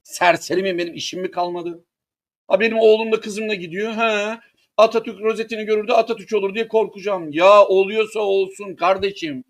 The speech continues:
Ben ona anlatırım. Bak derim iyisiyle kötüsüyle Atatürk bu. İyisiyle kötüsüyle Türkiye tarihi bu.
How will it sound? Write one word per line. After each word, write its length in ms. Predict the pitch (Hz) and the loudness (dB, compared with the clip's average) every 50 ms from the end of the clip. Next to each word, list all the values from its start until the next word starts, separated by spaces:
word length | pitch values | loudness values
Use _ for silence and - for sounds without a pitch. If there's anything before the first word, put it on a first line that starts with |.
| _ _ | _ _
Ben 440 | 139 139 165 226 240 240 233 220 208 | _ -2 2 4 6 6 4 4 0
ona 340 | 202 - 214 196 190 180 175 | -4 -4 -4 -2 -2 -2 -2
anlatırım. 680 | 185 202 208 214 220 214 214 - 233 208 220 220 214 | -2 -2 -2 -2 -6 -6 -6 -6 -6 -6 -6 -6 0
Bak 240 | 208 220 214 208 - | 0 0 0 0 -4
derim 180 | 208 190 185 190 185 | -6 -6 -6 -8 -8
iyisiyle 500 | 214 220 214 208 - - 185 180 185 - | -8 -8 -6 -8 -10 -10 -8 -8 -8 -6
kötüsüyle 320 | 208 196 - - 185 185 | -6 -8 -8 -4 -2 0
Atatürk 400 | 180 180 185 185 - 170 151 _ | 0 0 -2 -6 -10 -10 -16 _
bu. 280 | 151 165 160 156 165 190 | _ -8 -8 -8 -8 -10
İyisiyle 420 | 208 208 196 - - 190 196 196 | -12 -14 -14 -14 -8 -8 -8 -6
kötüsüyle 320 | 196 190 185 185 190 185 | -6 -8 -6 -6 -10 -8
Türkiye 320 | - 190 175 - 185 185 185 | -8 -12 -8 -6 -6 -4 -2
tarihi 400 | - - 170 170 175 175 180 180 | 0 0 0 0 -2 -4 -4 -4
bu. 300 | 185 190 170 170 165 | -4 -2 -2 -4 -6